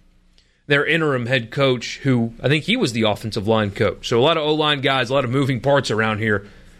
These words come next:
Uh, but he was the defensive coordinator at Memphis, Barry Odom was, from twelve to fourteen. Only one year as a defensive coordinator at Missouri before he was given that head job. Does Sam Pittman, the inexperienced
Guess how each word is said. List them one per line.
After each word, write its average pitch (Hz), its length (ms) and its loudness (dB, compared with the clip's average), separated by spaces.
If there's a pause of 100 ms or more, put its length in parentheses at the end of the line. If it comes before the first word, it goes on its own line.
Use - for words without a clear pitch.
(240)
Uh, 123 140 4
but 131 280 2
he 143 140 2
was 135 200 -2
the 127 100 0
defensive 160 460 0
coordinator 175 420 4
at 143 80 -4
Memphis, 139 320 0
Barry 139 280 2
Odom 139 220 0
was, 127 240 4
from 113 200 -6
twelve 151 260 2
to 117 80 -6
fourteen. 143 640 2 (320)
Only 240 340 4
one 160 380 2
year 190 180 2
as 135 120 2
a 120 40 -4
defensive 131 400 -2
coordinator 123 540 2 (800)
at 151 220 0
Missouri 139 420 -2
before 131 320 -2
he 127 80 -2
was 110 100 -4
given 143 260 2
that 120 160 0
head 117 220 -2
job. 117 480 0 (720)
Does 165 580 2
Sam 254 360 2
Pittman, 156 500 0
the 139 260 0 (160)
inexperienced 151 920 0